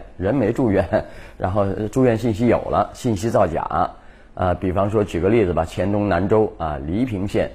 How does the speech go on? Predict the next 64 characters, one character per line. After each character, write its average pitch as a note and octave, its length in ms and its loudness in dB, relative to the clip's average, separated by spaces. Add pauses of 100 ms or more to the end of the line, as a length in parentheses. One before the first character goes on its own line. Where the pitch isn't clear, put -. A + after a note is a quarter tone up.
啊， C#2+ 260 -4
百 C#2+ 240 -2
姓 B2 240 -4
私 B2+ 160 -6
立 G2+ 200 -2
医 - 20 -2
院 A#2+ 200 2 (120)
啊， E2+ 200 -2 (480)
这 C#3 140 0
个 B2+ 80 2
医 B2 140 4
院 C3 200 6
呢， G#2 80 2
医 A#2+ 140 2
护 A#2 140 0
人 A2+ 180 2
员 G#2 260 2
搜 B2+ 360 2
集， G#2 340 2 (140)
呃， E2 240 0
农 G2+ 260 2
民 G2 180 2
身 C3+ 280 0
份 A#2 160 2
证、 A#2 160 2 (120)
户 C3 200 -2
口 B2 120 2
本 F#2+ 140 0
儿， - 320 -4 (160)
复 E3 240 0
印 C#3+ 220 4
后 F#2 360 0
编 C#3+ 280 2
造 A2 340 0
假 D#2+ 400 -2
病 A#2+ 220 0
历， C3+ 200 2 (140)
列 B2+ 220 2
入 F2+ 180 0
新 A#2 300 -2
农 F#2+ 160 0
合 E2 160 -2
报 D2+ 180 2
销。 F#2 260 2 (600)
啊， G2 160 2
抽 C3+ 200 0
查 A#2+ 180 2
这 B2+ 80 -6
个 A#2 100 -2
县 A#2 240 -2
的 F2+ 140 2
岩 F#2 380 0
洞 B2 240 0
镇 F#2 280 2
岩 F2 220 0
洞 B2 140 0
村 A#2 260 -2
这 - 80 -4
么 F#2+ 80 2
一 E2+ 80 0
个 G2+ 100 0
小 D#2 200 -2
村 B2+ 200 4
儿， - 80 -2